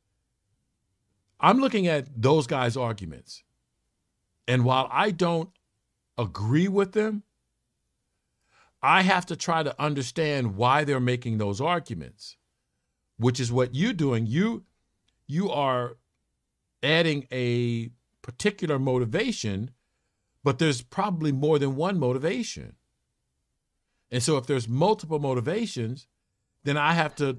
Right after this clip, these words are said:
try to look at the argument through multiple motivations. If I look at a different motivation, it may make some sense.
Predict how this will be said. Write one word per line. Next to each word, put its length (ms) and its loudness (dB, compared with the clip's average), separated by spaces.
try 220 -2
to 100 0
look 320 0
at 160 0
the 80 -4
argument 480 -4
through 160 -2
multiple 500 0
motivations. 800 -6
If 140 0
I 80 0
look 240 -2
at 100 -2
a 60 -2
different 340 -4
motivation, 800 -4
it 120 2
may 220 0
make 400 -2
some 220 -2
sense. 600 -10